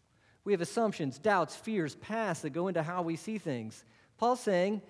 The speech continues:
"You're being fools. You're not taking God seriously."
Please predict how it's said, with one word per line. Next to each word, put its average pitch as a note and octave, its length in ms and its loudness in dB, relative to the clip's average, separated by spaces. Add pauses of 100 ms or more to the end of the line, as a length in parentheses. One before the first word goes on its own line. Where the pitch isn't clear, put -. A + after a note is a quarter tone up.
(180)
"You're G3+ 140 0
being A#3 180 6
fools. B3+ 420 2
You're G3 160 4
not A#3+ 440 4
taking A3+ 640 4 (360)
God G3 600 6 (260)
seriously." F#3+ 1000 0